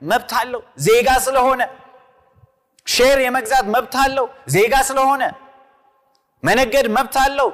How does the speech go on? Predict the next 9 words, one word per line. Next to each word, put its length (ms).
ዜጋ 260
ስለሆነ። 400
ያለምንም 580
ሌላ 300
ተጨማሪ 540
ዕዳ 180
ያንን 320
ማድረግ 320
ይችላል። 360